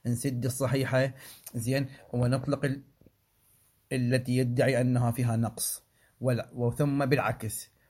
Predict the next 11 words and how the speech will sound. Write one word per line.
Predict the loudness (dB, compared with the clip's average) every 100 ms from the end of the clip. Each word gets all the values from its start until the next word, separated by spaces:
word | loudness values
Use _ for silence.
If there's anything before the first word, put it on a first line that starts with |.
| -6
ونشوف | -4 0 0
المسافتين | 0 0 2 0 0 -2 0
اللي | 2 2 2
حد، | 2 0 -2 -10 -12 -8
الحدها | -2 0 2
بعد | 2 2
ما |
يسمع، | 0 0 2 0 0 -8
ونشوف، | -2 0 2 2 0 -2 -4 -20 -20 -16 -6
آه، | -2 -2 0
نقص | 0 -2 -2 -2 -2